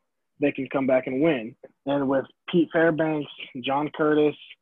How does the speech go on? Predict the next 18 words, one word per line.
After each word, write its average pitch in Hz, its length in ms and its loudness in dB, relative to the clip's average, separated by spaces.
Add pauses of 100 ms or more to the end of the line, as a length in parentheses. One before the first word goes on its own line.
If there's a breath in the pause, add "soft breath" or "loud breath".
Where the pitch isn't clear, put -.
(340)
Diego 135 340 2
Castillo 151 640 0 (140)
in 135 420 -6 (240)
the 123 380 0
Rays 156 340 2
bullpen, 127 540 -4 (360)
I 117 220 -2
feel 147 200 2
like 139 200 2
they 139 140 -4
can 135 200 -10
close 135 220 -4
the 123 80 -6
door 127 220 -2
down 123 240 -6
against 120 260 -10
that 120 200 -2 (280)
stacked 139 380 0